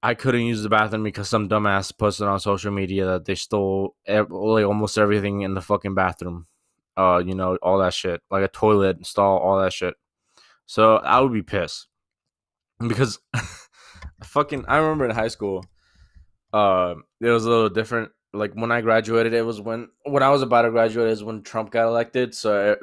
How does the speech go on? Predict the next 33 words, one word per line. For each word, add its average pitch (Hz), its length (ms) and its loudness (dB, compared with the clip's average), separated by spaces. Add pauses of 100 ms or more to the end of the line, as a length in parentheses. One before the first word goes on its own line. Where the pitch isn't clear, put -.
or 110 480 2
it 113 100 0
was, 110 200 -4
like, 110 160 0
during 110 200 2
the 107 80 -2
election 110 640 -2 (240)
for 107 220 0
presidency. 117 760 0 (760)
So, 113 280 4
you 107 120 6
know, 107 160 6
I 101 100 6
had, 110 220 4
like, 104 220 4
a 104 60 4
lot 107 220 4
of 104 240 4
Trump 113 320 -2
supporters, 113 600 0
and 107 360 -8
it, 123 200 2
it 160 80 2
showed 175 320 4
their 123 100 6
colors. 95 440 -2
Like, 107 100 0
it 120 140 2
showed 139 320 2
the 113 60 2
racist 110 440 0
people. 135 500 -2 (840)
Uh, 98 400 2